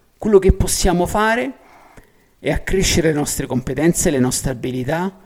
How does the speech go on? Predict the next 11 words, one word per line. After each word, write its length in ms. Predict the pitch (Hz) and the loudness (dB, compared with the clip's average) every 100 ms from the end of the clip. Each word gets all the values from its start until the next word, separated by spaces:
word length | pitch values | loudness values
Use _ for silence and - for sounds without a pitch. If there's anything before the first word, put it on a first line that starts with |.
| _ _ _ - | _ _ _ 0
per 200 | 165 - | 4 4
poter 300 | 190 240 190 | 6 6 4
aiutare 440 | 147 139 143 131 | 2 -2 -4 -4
gli 100 | 123 | -6
altri. 420 | 113 101 - - - - - - _ _ _ _ _ _ _ _ _ - | -8 -8 -8 -8 -10 -20 -20 -20 _ _ _ _ _ _ _ _ _ -20
Perché 220 | - - | -12 -6
questo 280 | - 247 180 | 0 2 4
è 20 | |
il 80 | 139 | 2
nostro 260 | 135 - | 0 -4
obiettivo. 680 | 131 120 - - 127 - - | -8 -8 -10 -10 -10 -12 -18